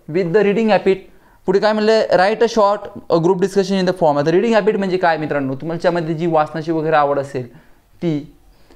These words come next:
प्लस लिहिण्याची आवड असेल ती बी त्याच्यामध्ये येते. Write a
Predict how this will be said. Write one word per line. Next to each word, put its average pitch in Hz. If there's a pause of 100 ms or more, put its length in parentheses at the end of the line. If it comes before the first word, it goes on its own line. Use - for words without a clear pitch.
(520)
प्लस 170
लिहिण्याची 180
आवड 175
असेल 165
ती 180
बी 180
त्याच्यामध्ये 160
येते. 151 (760)
Write 208
a 269